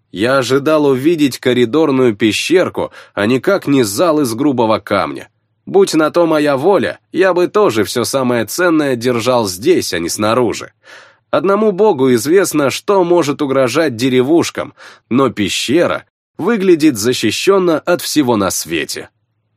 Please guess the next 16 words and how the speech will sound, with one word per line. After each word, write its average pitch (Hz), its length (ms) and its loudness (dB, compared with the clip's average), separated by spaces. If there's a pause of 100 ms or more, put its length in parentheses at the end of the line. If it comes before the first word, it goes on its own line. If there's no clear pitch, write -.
(120)
Спустя 123 460 -2
какое-то 110 480 0
время 135 360 0
мы 135 180 -2
оставили 123 540 0
невероятно 113 720 -2
огромный 131 480 0
пещерный 98 640 -2
зал 139 340 -2
далеко 139 500 -2
позади, 87 680 -4 (420)
вышагивая 160 720 0
теперь 143 380 -2
по 104 160 0
скромным 151 580 0
тоннелям. 80 760 -4